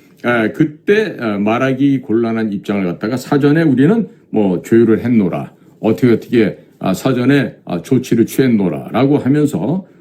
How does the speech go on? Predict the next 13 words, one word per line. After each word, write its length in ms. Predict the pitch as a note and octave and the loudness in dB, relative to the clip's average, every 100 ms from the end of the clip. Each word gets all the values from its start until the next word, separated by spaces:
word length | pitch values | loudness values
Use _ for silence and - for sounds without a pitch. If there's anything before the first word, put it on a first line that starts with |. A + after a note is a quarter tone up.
| _ | _
아, 300 | - G2+ F2 - | -4 -2 -2 -4
빠져나가기 840 | C#3 F3+ F3+ F#3 D#3 A#2+ A2+ G2+ | -4 -2 -2 -2 -2 -2 -2 0
위한, 340 | B2 G#2 B1+ - _ _ G2 | 0 -2 -8 -18 _ _ -6
예, 60 | F#2 | -6
하나의, 600 | - B2 G2+ A2 F3+ E3+ - _ _ | -4 -2 2 2 2 0 -8 _ _
아, 220 | - - - | -14 -14 -8
핑계거리를 1000 | - F3 E3 D#3+ C#3 - A#2+ A#2+ C#3+ C#3 | 0 2 4 2 0 -2 0 2 2 0
삼느라고, 800 | - C3 A2+ F#2+ F#2+ E2+ C#3 - _ _ | 2 2 4 2 2 0 0 -6 _ _
아, 320 | F2+ F#2 E2 E2 | -2 -2 -2 -2
토니 260 | C#3 B2+ | 2 2
블링컨이 600 | A2+ G#2+ G2 G#2 C3+ C3+ | 4 2 2 2 2 2
방문하지 460 | - G2 G#2+ G2+ G2+ | 0 2 2 2 2
않았을까 560 | F#2 D#2 - E2 C#2+ | 0 -2 -6 -10 -10